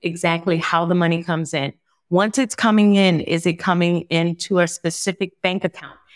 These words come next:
Once it comes into that bank account, do you divide it up? Does it go in different areas? Like, we operate our paycheck almost like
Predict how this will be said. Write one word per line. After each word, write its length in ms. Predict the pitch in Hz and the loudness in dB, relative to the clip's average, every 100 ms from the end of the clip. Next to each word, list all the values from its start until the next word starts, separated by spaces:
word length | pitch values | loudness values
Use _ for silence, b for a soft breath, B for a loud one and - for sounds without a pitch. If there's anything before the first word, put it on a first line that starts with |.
| b - | b 0
Once 260 | 214 285 | 0 2
it 100 | 349 | 2
comes 240 | 320 302 302 | 2 4 4
into 160 | 285 | 4
that 160 | 277 247 | 2 0
bank 160 | 254 | -2
account, 440 | 247 208 180 151 - | -2 0 -2 -2 -2
do 100 | 185 | 0
you 140 | 202 | 0
divide 440 | 202 175 170 160 175 | -2 -2 -2 0 0
it 100 | 147 | 0
up? 300 | 160 214 _ - | 0 -2 _ -4
Does 200 | 165 165 | -2 0
it 60 | |
go 260 | 165 160 156 | -2 0 0
in 160 | 170 165 | 0 -2
different 320 | 165 170 - _ | -4 -4 -8 _
areas? 420 | 147 151 208 285 - b b | 0 2 2 0 -8 b b
Like, 220 | 175 185 - _ - | -2 -2 -4 _ -4
we 420 | 175 226 262 - | 2 2 2 -2
operate 720 | 180 202 208 185 180 180 175 - - | -4 -2 0 2 2 2 0 -6 -8
our 560 | 165 170 170 170 170 - - | -4 -2 2 2 2 0 -4
paycheck 480 | 190 175 - 185 - _ - | -2 -2 0 0 -2 _ -4
almost 540 | 180 220 285 311 - | -2 2 2 2 0
like 360 | 196 170 170 | 0 2 0